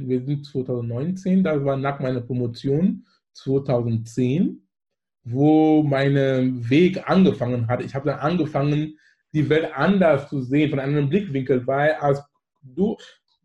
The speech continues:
die, das heißt, ich damals als,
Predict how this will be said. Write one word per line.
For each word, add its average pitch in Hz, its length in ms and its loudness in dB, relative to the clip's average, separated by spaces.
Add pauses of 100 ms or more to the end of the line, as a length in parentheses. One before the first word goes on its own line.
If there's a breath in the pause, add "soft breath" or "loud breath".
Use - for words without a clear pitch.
(540)
die, 156 220 -4
das - 180 -4
heißt, 185 200 0
ich 240 220 -2
damals 185 420 2
als, 160 480 -2